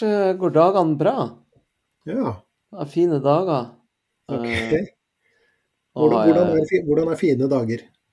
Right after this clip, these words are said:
Speaker 1: Fine dager er å kunne være på Hurum, drive med fysisk aktivitet, trene valpen, eh, drive med bygging og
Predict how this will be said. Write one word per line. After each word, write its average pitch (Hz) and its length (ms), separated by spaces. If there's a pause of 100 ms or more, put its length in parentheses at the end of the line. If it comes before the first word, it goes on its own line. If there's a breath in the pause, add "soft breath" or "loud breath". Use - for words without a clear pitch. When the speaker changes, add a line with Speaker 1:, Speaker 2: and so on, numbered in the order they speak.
(800)
Speaker 1:
Fine 110 220
dager 113 320
er 131 200
å 120 80
kunne 120 180
være 107 220
på 107 140
Hurum, 113 520 (680)
drive 113 260
med 113 540
fysisk 117 640
aktivitet, 117 720 (180)
trene 98 440
valpen, 117 580 (800)
eh, 92 320
drive 107 260
med 98 160
bygging 107 500 (200)
og 101 680